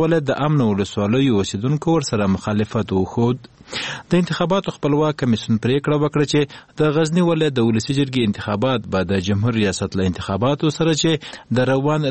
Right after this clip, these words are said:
لمریز کال د میزان په شپږمه کېږي یو ځای ترسره سي. د ولسي جرګې په اولسمه دوره کې د غزني استازیتوب پخواني یولس وکیلان کوي چې له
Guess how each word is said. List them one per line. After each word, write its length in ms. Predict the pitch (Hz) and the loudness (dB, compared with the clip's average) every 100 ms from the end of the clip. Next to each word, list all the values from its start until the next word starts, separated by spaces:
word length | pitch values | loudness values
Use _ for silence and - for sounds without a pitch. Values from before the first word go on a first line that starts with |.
| 131 | 0
لمریز 340 | 143 165 170 - | 2 0 -2 -2
کال 160 | 104 | -2
د 100 | 101 104 | 0 0
میزان 260 | 104 113 101 | 2 0 0
په 100 | 98 | -4
شپږمه 400 | - 98 131 156 156 | -4 -4 0 -2 -2
کېږي 280 | - 175 131 117 | -2 0 2 2
یو 80 | 117 92 | 0 0
ځای 280 | 95 87 95 | 0 -2 -2
ترسره 420 | 104 92 - 95 92 | -4 -4 -2 -2 -2
سي. 140 | - 139 - - - 135 | 0 0 0 -14 -4 0
د 100 | 143 | 2
ولسي 300 | 143 135 175 | 2 0 0
جرګې 360 | 156 147 160 151 | -2 0 -2 0
په 60 | 123 120 | 2 2
اولسمه 480 | 120 120 - 151 123 | 2 2 2 2 2
دوره 240 | 120 120 135 | 2 0 0
کې 120 | 139 113 | -2 0
د 100 | 104 | 0
غزني 320 | 107 117 131 | 0 2 2
استازیتوب 680 | 110 - 110 104 - 143 135 | 0 -2 -2 -2 0 -2 0
پخواني 420 | 120 - 117 127 127 | -4 0 2 2 2
یولس 440 | 117 127 107 98 - | 2 2 0 -2 -2
وکیلان 520 | 101 - 110 110 95 | -4 0 0 0 0
کوي 240 | 104 101 101 | 0 0 2
چې 120 | 120 113 - - - - | 2 0 -4 -20 -8 0
له 100 | 123 | 2